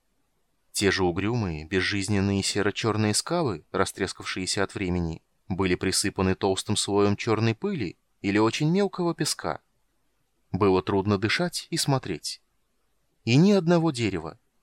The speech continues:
ни единой травинки, ни птицы, ни зверя. Равнина была бы совершенно неподвижной,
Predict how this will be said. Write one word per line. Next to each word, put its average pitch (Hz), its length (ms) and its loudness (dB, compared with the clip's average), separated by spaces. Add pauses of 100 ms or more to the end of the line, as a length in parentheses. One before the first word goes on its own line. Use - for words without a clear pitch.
(100)
ни 104 240 4
единой 175 340 2
травинки, 139 680 -2 (280)
ни 107 160 4
птицы, 147 640 -4 (100)
ни 160 160 4
зверя. 92 460 -6 (1040)
Равнина 90 520 4
была 92 280 2
бы 92 80 -6
совершенно 104 560 0
неподвижной, 110 840 -2